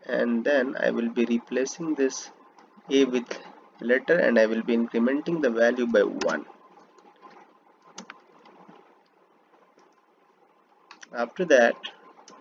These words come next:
I'm going to select from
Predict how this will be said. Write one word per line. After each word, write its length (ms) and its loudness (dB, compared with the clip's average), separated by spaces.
I'm 200 -12
going 240 -6
to 260 -14
select 580 -4
from 500 2